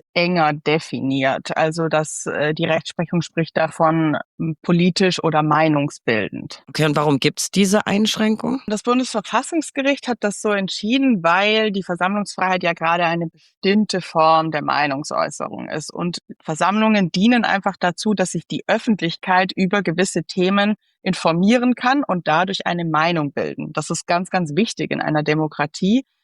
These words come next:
Speaker 1: weil in einer Demokratie kann nicht immer jede Meinung berücksichtigt werden. Am Ende entscheidet die Mehrheit. Aber dass Minderheiten nicht irgendwie vollkommen vergessen, überhört oder übergangen werden, gibt es eben die Möglichkeit,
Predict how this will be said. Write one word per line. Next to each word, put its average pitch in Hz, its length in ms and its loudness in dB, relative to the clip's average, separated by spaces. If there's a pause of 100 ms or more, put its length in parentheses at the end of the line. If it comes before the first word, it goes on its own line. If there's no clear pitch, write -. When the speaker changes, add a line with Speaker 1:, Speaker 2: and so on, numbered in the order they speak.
(180)
Speaker 1:
weil 175 100 0
in 170 60 2
einer 170 140 2
Demokratie 185 640 0
kann 226 280 2
nicht 214 260 2
immer 185 180 2
jede 170 320 2
Meinung 165 360 2
berücksichtigt - 800 -4
werden. - 440 -4
Am 151 160 -4
Ende 196 320 0
entscheidet 180 720 0
die 175 100 0
Mehrheit. 190 640 0
Aber 180 220 0
dass 180 220 -2
Minderheiten 185 800 2
nicht 156 220 -4
irgendwie 156 260 -4
vollkommen 160 380 -4
vergessen, 185 560 0
überhört 185 640 0
oder 170 140 -4
übergangen 202 580 0
werden, 175 280 0
gibt 190 200 -4
es 196 120 -8
eben 175 260 -2
die 165 100 -4
Möglichkeit, 214 960 0